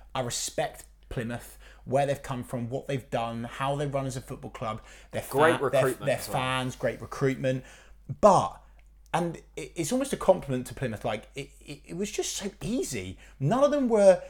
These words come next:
Speaker 1: outstanding goals. It was all amateur hour defending from Norwich City, right? The first goal, we just completely switched off. It was slow and lethargic. Yeah, the second goal from a free kick, we
Speaker 2: Mm.
Speaker 1: were set up all wrong, in my opinion anyway,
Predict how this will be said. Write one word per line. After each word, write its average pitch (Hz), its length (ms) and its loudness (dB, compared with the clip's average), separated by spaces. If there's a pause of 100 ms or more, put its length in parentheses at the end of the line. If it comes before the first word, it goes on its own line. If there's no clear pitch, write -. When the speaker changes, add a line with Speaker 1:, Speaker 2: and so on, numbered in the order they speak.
(300)
Speaker 1:
outstanding 190 760 -2
goals. 233 420 0
It 175 120 -2
was 185 180 -4 (100)
all 185 380 2
amateur 175 520 -6
hour 147 280 -6
defending 120 560 -4
from 120 180 -6
Norwich 113 240 -6
City, 139 320 -4
right? 107 300 -2 (380)
The - 80 0
first 254 460 4
goal, 110 480 -2
we 160 100 0
just 151 240 -4
completely 165 440 0
switched 120 380 -8
off. 107 200 -8
It 135 60 -8
was 131 100 -8
slow 151 280 2
and 139 80 0
lethargic. 98 760 -6 (360)
Yeah, 151 240 0 (100)
the 160 120 -6
second 160 460 2
goal 113 280 0
from 139 160 -6
a - 20 -4
free 151 300 -4
kick, 123 340 -4 (140)
we 147 80 2
Speaker 2:
Mm. - 20 2
Speaker 1:
were 147 60 0
set 147 240 0
up 165 240 0
all 180 260 4
wrong, 127 480 4
in 131 140 -2
my 131 180 0
opinion 113 320 -6
anyway, 107 480 -4